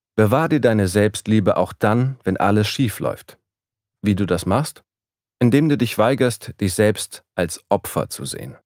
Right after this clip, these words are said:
Das heißt nicht, dass du nicht traurig sein darfst, wenn schlimme Dinge passieren. Aber du selbst entscheidest, welchen Wert du diesen Dingen beimisst. Und wir haben wiederholt gesehen, dass du dich für eine positive Sichtweise entscheiden kannst,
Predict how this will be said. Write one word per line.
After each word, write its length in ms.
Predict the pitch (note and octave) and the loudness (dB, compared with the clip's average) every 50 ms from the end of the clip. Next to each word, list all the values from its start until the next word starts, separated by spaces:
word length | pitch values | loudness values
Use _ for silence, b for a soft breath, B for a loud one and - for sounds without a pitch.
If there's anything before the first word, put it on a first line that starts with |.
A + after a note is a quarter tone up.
| _ _ _ _ _ _ _ _ _ _ _ B B B B B _ | _ _ _ _ _ _ _ _ _ _ _ B B B B B _
Das 180 | - B2 B2+ - | 0 0 2 2
heißt 240 | C#3+ D3+ C#3+ - - | 0 0 0 0 0
nicht, 260 | - F#3 - - - | 0 -2 -2 -2 -2
dass 120 | G#2 G#2 | -2 0
du 100 | - G#2 | 0 0
nicht 180 | F#2+ F2 - - | 0 0 -2 -2
traurig 420 | - - A#2+ C#3+ - G#2 F#2 E2 | 0 2 2 2 2 0 -4 -2
sein 220 | - F#2 E2 D#2 D#2 | -2 -2 -2 0 0
darfst, 340 | F#2+ F#2 F#2+ - - - | 0 0 0 -2 -6 -6
wenn 100 | - F2 | -6 -6
schlimme 320 | E2 - - G#2+ G#2 F#2+ F2+ | -4 -2 0 2 2 2 2
Dinge 260 | G#2 C3+ C#3 A2+ F#2+ | 2 2 2 2 0
passieren. 540 | - - D2 - - - G1+ - - - - _ B B B B B B | -2 -6 -8 -8 -10 -10 -10 -10 -12 -16 -18 _ B B B B B B
Aber 200 | B A#2 G#2+ A2+ | B 2 2 4
du 100 | A2 B2 | 4 4
selbst 360 | A#2 G#2+ C3 D#3 E3+ - - - | 4 4 2 2 0 -2 -2 -2
entscheidest, 600 | A#2+ A2+ - - A2 B2+ B2 C3 C#3 - - b b b b b | -2 0 0 0 0 0 0 0 -2 -4 -6 b b b b b
welchen 460 | - G#2+ C3 D3 C#3 - G#2+ G#2 F2 | 0 2 2 2 2 0 -2 2 2
Wert 400 | A2+ B2+ C#3 A#2+ - - - - - | 4 2 2 2 -2 -6 -12 -14 -8
du 100 | - F#2 | -8 -6
diesen 300 | D#2+ F2+ D#2+ E2+ E2 D#2+ | -6 -4 -4 -4 -4 -2
Dingen 280 | - G#2 G2+ F#2 F2+ E2+ | 0 0 2 2 0 0
beimisst. 560 | E2 F2 E2+ E2 D#2+ D2+ C#2 - - - - _ _ _ _ _ _ B B B | 0 0 0 0 -2 -4 -6 -8 -14 -18 -20 _ _ _ _ _ _ B B B
Und 160 | - B2+ A2+ | 0 2 2
wir 100 | B2+ A#2+ | 2 2
haben 260 | C3 C#3 C3 B2+ G2 | 2 2 2 2 0
wiederholt 420 | B2 A2 A2+ G#2 G#2+ C#3+ E3+ - | 2 2 2 2 2 0 0 0
gesehen, 400 | - C3 G#2 - B2 C3 C#3+ C#3+ B B B B B | 0 -2 0 2 2 2 2 0 B B B B B
dass 120 | - A2 - | -2 -2 0
du 100 | - A#2 | 0 0
dich 200 | G#2+ A#2 G#2+ - | 0 0 0 0
für 100 | - - | 0 0
eine 200 | G#2+ G2+ G#2+ G#2 | 2 2 2 0
positive 600 | - - C#3+ D3 C3 A#2 G2+ - - G2 E2 F2+ | 2 0 0 2 2 0 -2 0 -2 -2 -2 0
Sichtweise 540 | E2+ G2 G#2+ - - - F#2 E2+ F#2+ F2 - | 0 -2 -2 -2 0 0 2 2 2 2 0
entscheiden 420 | - G2+ - B2+ B2+ A#2+ F#2+ F#2 | 0 0 2 0 0 2 0 0
kannst, 360 | F2 - F#2 F#2 F2+ - - | 0 0 0 0 -2 -6 -10